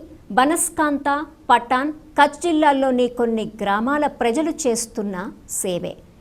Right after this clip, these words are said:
ఈ గ్రామాలకు చెందిన ప్రజలు కొందరు కచ్ ఎడారిలో పనిచేస్తూ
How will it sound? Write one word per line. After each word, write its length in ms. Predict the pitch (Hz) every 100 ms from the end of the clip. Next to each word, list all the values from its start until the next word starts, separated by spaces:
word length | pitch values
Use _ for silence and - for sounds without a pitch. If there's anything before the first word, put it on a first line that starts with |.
| - - -
ఈ 20 | 294 262
గ్రామాలకు 480 | 294 359 403 381 359
చెందిన 280 | 320 285 277 277
ప్రజలు 320 | 240 233 247 330 - -
కొందరు 340 | 247 233 254 269 - - -
కచ్ 220 | 311 311 381
ఎడారిలో 360 | 349 320 277 254
పనిచేస్తూ 540 | 226 220 220 240 240